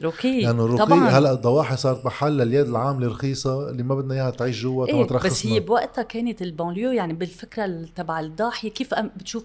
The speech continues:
Speaker 1: بأمريكا الفكرة الضاحية إنه أنت
Speaker 2: آه.
Speaker 1: إذا، إنه، إنه ما بت-، بتسكن أنت بالداون تاون، بتسكن بالضاحية ببيت حلو وكبير وعندك جنينة وكلب
Speaker 2: عكس
Speaker 1: و-
Speaker 2: نحن شو بنعرف هلأ عن ضاحية.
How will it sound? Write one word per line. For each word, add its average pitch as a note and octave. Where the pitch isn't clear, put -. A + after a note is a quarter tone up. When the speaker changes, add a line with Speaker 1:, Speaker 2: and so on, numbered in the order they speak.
Speaker 1:
بأمريكا F#3+
الفكرة F#3
الضاحية E3+
إنه E3
أنت F#3
Speaker 2:
آه. B3+
Speaker 1:
إذا، F3+
إنه، F#3+
إنه F#3
ما G3+
بت-، A3+
بتسكن -
أنت A#3
بالداون G#3
تاون، G3+
بتسكن F#3+
بالضاحية F3
ببيت F3+
حلو G#3
وكبير F#3+
وعندك F3+
جنينة F3+
وكلب B2
Speaker 2:
عكس F3+
Speaker 1:
و- D3
Speaker 2:
نحن C3
شو B2
بنعرف A#2
هلأ A2
عن G2
ضاحية. F#2+